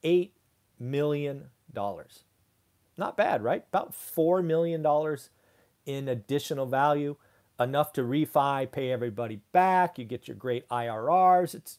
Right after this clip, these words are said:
it's a party. Well, three point five is a, is the lowest cap I have seen, right? You can get lower, but I mean, at some point, just buy treasury bills, right? Less risk.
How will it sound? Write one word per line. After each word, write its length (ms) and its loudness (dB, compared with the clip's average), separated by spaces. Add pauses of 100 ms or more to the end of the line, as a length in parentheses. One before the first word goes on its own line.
it's 220 -4
a 60 -4
party. 880 -2 (1900)
Well, 360 6 (160)
three 180 0
point 300 -2
five 300 8
is 180 0
a, 240 -2 (1300)
is 140 -8
the 80 -2
lowest 320 2
cap 260 -4 (220)
I 80 -2
have 160 -4
seen, 420 -10 (400)
right? 180 -10
You 120 -10
can 140 -10
get 220 -2
lower, 360 -2
but 180 -8 (140)
I 40 -12
mean, 200 -12
at 100 -12
some 200 -10
point, 260 -8
just 180 -14
buy 160 -6
treasury 460 -10
bills, 340 -14
right? 220 -12 (200)
Less 240 -12
risk. 300 -10